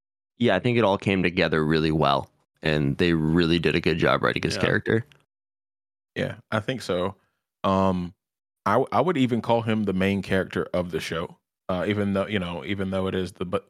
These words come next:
Speaker 3: Buddy Daddies, because what do we actually know about, uh, Kazuki other than that episode that we got out of him, um, where he, you know, accidentally killed his wife and had to talk to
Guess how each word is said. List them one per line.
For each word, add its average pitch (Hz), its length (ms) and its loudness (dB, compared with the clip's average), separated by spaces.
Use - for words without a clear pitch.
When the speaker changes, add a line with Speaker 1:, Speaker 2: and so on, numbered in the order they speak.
Speaker 3:
Buddy 101 200 -2
Daddies, 120 440 -2
because 139 460 0
what 196 160 4
do 285 80 2
we 277 240 2
actually 190 420 2
know 160 260 4
about, 131 400 2
uh, 101 480 4
Kazuki 110 540 -2
other 104 140 0
than 95 420 -2
that 104 140 0
episode 113 360 0
that 101 80 -2
we 95 100 -2
got 101 220 2
out 71 100 -2
of - 80 -10
him, 104 300 -12
um, 90 280 0
where 95 200 2
he, 95 500 -2
you 107 100 2
know, 90 160 -2
accidentally 95 400 -4
killed 95 220 -4
his 90 140 -8
wife 85 320 -6
and 90 100 -6
had 92 100 -4
to - 60 -12
talk 82 300 -6
to 85 300 -4